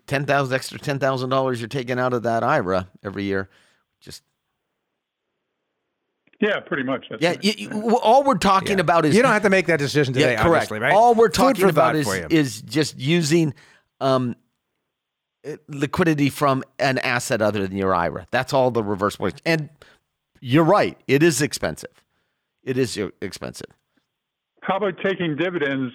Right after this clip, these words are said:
Speaker 2: instead of reinvesting them, taking the dividends and using them as a
Speaker 1: It's not gonna make
Speaker 2: put
Speaker 1: any
Speaker 2: them in T-bills and then use them as a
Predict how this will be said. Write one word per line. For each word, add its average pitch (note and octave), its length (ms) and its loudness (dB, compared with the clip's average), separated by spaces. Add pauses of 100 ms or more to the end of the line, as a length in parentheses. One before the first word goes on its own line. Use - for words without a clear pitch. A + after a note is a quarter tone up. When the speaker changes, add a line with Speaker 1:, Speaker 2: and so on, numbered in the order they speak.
Speaker 2:
instead C#3+ 400 -4
of C#3 60 -4
reinvesting D3 680 -4
them, B2 220 -4
taking C3+ 300 -4
the A#2+ 80 -4
dividends A#2 440 -6
and A#2 140 -4
using A2+ 380 -4
them A#2+ 240 -4
as G2 160 -8
a F#2+ 160 -6 (400)
Speaker 1:
It's - 200 -14
not A2+ 140 -4
gonna F#2 120 -6
make E2+ 160 -2
Speaker 2:
put D3 80 -2
Speaker 1:
any D#3 100 -4
Speaker 2:
them D#3+ 120 -6
in A#2+ 120 -8
T-bills C#3 500 -6
and C3+ 100 -4
then C3 140 -4
use C3 220 -4
them B2+ 160 -4
as A2 100 -10
a G2 80 -12